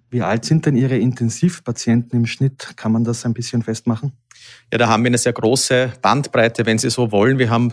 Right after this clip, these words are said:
Speaker 2: zwischen achtzehnjährigen bis hin zu siebzig, fünfundsiebzigjährigen Patientinnen und Patienten.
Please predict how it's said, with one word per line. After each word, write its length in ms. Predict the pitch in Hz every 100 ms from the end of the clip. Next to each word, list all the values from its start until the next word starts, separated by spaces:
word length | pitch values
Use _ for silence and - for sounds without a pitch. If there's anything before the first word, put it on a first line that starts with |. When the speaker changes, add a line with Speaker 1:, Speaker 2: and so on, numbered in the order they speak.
| -
Speaker 2:
zwischen 360 | - 120 -
achtzehnjährigen 840 | - 101 - 131 120 123 131 127 120
bis 220 | 117 -
hin 160 | 123
zu 140 | 120 117
siebzig, 420 | - 143 - 127
fünfundsiebzigjährigen 1000 | 143 143 143 - 120 127 120 113 117 123
Patientinnen 600 | 123 - 107 104 123 120
und 100 | 117
Patienten. 600 | 123 - 104 123 127 123